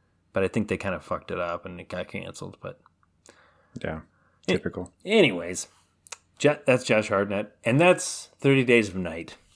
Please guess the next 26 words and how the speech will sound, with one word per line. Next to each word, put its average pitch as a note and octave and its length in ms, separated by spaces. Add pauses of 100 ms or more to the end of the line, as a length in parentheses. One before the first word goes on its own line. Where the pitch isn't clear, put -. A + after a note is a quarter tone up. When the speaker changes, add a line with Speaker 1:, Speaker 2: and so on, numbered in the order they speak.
(920)
Speaker 2:
That G#2 200
is C3 180
Speaker 1:
And, - 80
Speaker 2:
Thirty B2 220
Days A#2+ 220
of A2+ 80
Night. B2 300
Speaker 1:
and, G#2+ 360
uh, F#2 1040 (160)
we're A#2 140
gonna, G#2 340 (280)
we're B2 160
gonna A#2+ 140
keep - 380
the, G#2 340
the G#2+ 140
winter, G#2 840
the B2 80
dead D3+ 220
of C3+ 140
winter, B2 540 (680)
uh, F#2+ 500
horror A2+ 320
series G2 340
going G2+ 320
here. G2+ 360